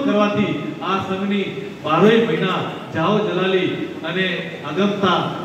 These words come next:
સુગમતા સુંદર એવી વર્તતી રહે. એના માટે સંઘે એક લાખ ને આઠ હજારના એકસો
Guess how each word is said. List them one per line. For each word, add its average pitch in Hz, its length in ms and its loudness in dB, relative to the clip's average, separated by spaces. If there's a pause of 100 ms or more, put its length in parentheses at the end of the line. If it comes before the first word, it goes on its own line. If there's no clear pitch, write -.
(300)
સુગમતા 202 560 6 (400)
સુંદર 226 300 0 (100)
એવી 208 140 0
વર્તતી 214 640 2
રહે. 196 160 4 (400)
એના 214 180 0
માટે 202 280 0
સંઘે 196 380 2 (460)
એક 202 340 4
લાખ 190 260 0
ને 202 100 -2 (200)
આઠ 233 220 2 (140)
હજારના 202 480 2 (340)
એકસો 214 460 6